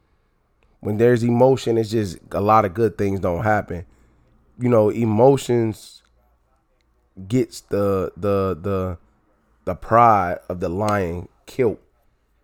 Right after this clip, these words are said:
Like, even think about that, that, that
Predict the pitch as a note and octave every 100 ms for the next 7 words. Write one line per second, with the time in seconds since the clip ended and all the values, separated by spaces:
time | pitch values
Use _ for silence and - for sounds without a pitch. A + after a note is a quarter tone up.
0 | _ _ _ _ _ _ _ _ _ _
1 | _ _ _ _ _ _ _ _ _ _
2 | B2+ D3+ E3 D#3 D3 D#3+ C#3 B2 A#2 A2+
3 | A#2+ A2 - A#2 A2 G2+ G2 A2 G2+ -